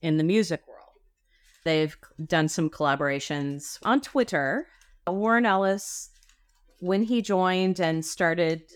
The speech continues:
tweeting regularly, would say, "Good morning, sinners," and post out. And a friend of mine and I would just at him all the time on Twitter. And it got to the point where he responded to us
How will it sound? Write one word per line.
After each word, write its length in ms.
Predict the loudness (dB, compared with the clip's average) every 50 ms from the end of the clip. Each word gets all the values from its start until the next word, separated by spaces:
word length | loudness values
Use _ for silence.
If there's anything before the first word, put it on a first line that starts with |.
| -18
tweeting 560 | -10 -4 -2 -2 0 0 0 0 0 0 0 2
regularly, 920 | 2 0 0 0 0 0 0 0 0 0 0 -2 -2 -2 -4 -6 -8 -10 _ _ _ _ _ -8
would 640 | -4 0 2 2 2 2 2 0 -2 -2 -6 -8 -8 -6
say, 200 | -6 -6 -6 -4
"Good 140 | -4 0 2
morning, 320 | 4 4 4 2 0 -2
sinners," 640 | -4 -2 -2 0 2 2 2 2 2 0 0 -2 -2
and 380 | -2 -2 -2 -2 -2 -4 -4 -2
post 300 | -2 -2 -2 -2 0 0
out. 240 | 2 2 0 -2 -4 _ _ _ _ _ _ -2
And 160 | 0 0 0
a 40 | 0
friend 320 | 0 0 2 2 2 2
of 100 | 0 0
mine 320 | 0 0 0 0 0 0 -2
and 140 | -2 -2 -2
I 400 | -2 -2 -2 -2 -4 -6 -8 _ _ _ _ -14
would 540 | -8 -4 0 2 2 4 2 2 0 -4 -10 -10 _ _ _
just 420 | -6 -2 -2 0 0 -2 -4 -6 -4
at 220 | -2 0 0 0 -2
him 300 | -4 -4 -4 -4 -6 -10 _ _ _ _ 0
all 140 | 0 0 2
the 100 | 0 -2
time 300 | -2 0 0 2 2 0
on 120 | 0 -2 -4
Twitter. 400 | -2 0 0 2 0 0 -4 -4
And 140 | -2 -2 -2
it 100 | 0 2
got 180 | 2 2 2 0
to 80 | -2
the 80 | -6 -4
point 280 | -4 -2 -2 0 0 0
where 120 | -2 -4
he 200 | -4 -4 -4 -4
responded 760 | -2 -2 -2 -4 -4 -4 -4 -2 -2 0 0 -2 -4 -6 -8 -8
to 200 | -4 -2 -2 0
us 300 | 0 -2 -4 -8 -10